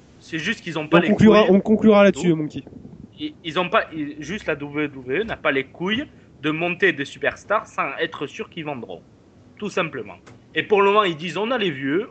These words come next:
Speaker 1: on profite, on sait qu'ils vendent, on les met. Voilà, et c'est pour ça qu'on se retrouve avec un retour, je répète, hein, on se retrouve avec un retour WrestleMania tout pourri, parce qu'on a mis toute la pression sur les vieux, et la W W E n'a pas eu les couilles de dire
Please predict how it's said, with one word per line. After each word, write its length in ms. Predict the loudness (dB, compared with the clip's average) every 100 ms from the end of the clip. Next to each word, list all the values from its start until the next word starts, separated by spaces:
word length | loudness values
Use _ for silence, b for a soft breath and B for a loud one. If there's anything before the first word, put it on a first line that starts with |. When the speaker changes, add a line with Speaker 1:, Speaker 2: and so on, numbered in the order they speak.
| -4
Speaker 1:
on 160 | -4
profite, 500 | 0 -4 -4 -12 -12 -8
on 100 | -6
sait 180 | -6 -6
qu'ils 160 | -6 0
vendent, 360 | 0 0 -8 -14 _ _ _ _ _ _ _ _ _
on 100 | 4
les 140 | 6 4
met. 240 | 2 -6 0
Voilà, 380 | 2 4 2 0
et 80 | -6
c'est 80 |
pour 120 | -10 -12
ça 80 |
qu'on 120 | -12 -10
se 40 |
retrouve 180 | -6 -6
avec 80 | -4
un 40 |
retour, 280 | -4 -6 -8
je 80 | -6
répète, 300 | -4 -2 -2
hein, 80 | -6 b -10
on 80 | -4
se 40 |
retrouve 60 | 0
avec 160 | 0 -2
un 280 | -6 -4
retour 240 | -4 -2 -4
WrestleMania 440 | -2 -4 -6 -4
tout 200 | -4 -4
pourri, 420 | -4 0 0 0 -6 B B
parce 200 | -4 2
qu'on 240 | 2 4
a 100 | 0
mis 240 | -2 -6 -10 2
toute 280 | 2 4 0
la 100 | -2
pression 340 | -4 -6 -10
sur 160 | -6 -4
les 100 | -4
vieux, 300 | 0 -2 -2 b b b
et 260 | -2 -4 -4
la 140 | -2
W 320 | -2 -6 -8 -10
W 380 | -6 -2 -2
E 20 | -2
n'a 100 | -4
pas 160 | -2
eu 60 | -2
les 160 | -4
couilles 260 | -6 -10 -8
de 120 | -6
dire 300 | -4 -6 -8